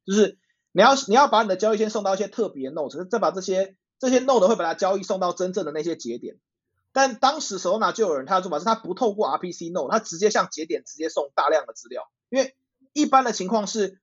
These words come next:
如果你对那些负责收资料的R P C node 送，送太多的讯息的话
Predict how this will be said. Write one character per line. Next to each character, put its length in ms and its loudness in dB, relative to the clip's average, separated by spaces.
如 120 -2
果 140 0
你 100 -4
对 160 2
那 100 -2
些 280 0
负 220 -4
责 120 4
收 260 6
资 140 -2
料 140 6
的 60 -2
R 120 4
P 140 -8
C 140 -8
node 160 -2
送， 240 -2
送 420 -2
太 180 0
多 260 0
的 120 -10
讯 240 -10
息 100 -14
的 80 -12
话 220 0